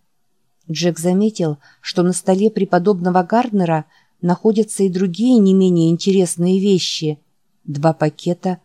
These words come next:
подписанные Джек Паркер и Филипп Джек Волк, его старый добрый рюкзак и ещё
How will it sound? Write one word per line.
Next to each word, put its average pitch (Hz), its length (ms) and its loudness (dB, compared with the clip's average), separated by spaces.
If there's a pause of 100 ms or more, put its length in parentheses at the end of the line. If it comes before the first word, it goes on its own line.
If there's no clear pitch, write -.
(200)
подписанные 170 920 -2 (140)
Джек 151 340 -4
Паркер 170 540 -2 (420)
и 175 100 -2
Филипп 175 460 0
Джек 185 380 -4
Волк, 180 500 0 (420)
его 156 200 -4
старый 170 460 -2
добрый 165 360 2
рюкзак 170 600 -2 (340)
и - 80 -4
ещё 180 580 0